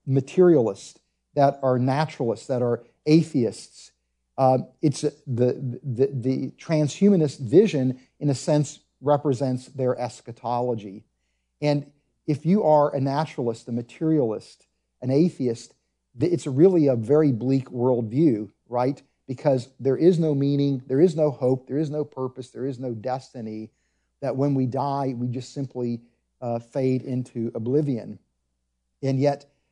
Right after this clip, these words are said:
what we see with transhumanism is now a, an idea that represents a hopeful outcome, a hopeful look towards the future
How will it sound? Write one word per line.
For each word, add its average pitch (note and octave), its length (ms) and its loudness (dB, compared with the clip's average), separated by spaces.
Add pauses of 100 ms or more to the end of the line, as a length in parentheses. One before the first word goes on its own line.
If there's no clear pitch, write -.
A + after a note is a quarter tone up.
(180)
what C#3 220 0
we C3 100 -4
see F3 320 0
with C#3 180 -2
transhumanism C#3 920 -4
is A2+ 140 -6
now C#3+ 480 -4 (240)
a, B2+ 120 -4 (100)
an C3 100 -4
idea A#2+ 720 -2 (120)
that C3 140 -8
represents C3 840 -4 (100)
a A#2 60 -12
hopeful C#3 720 -8 (220)
outcome, C#3+ 540 -8
a A#2+ 40 -8
hopeful C#3+ 580 -6
look E3 340 -4
towards B2+ 380 -6
the A2+ 80 -12
future A#2+ 560 -8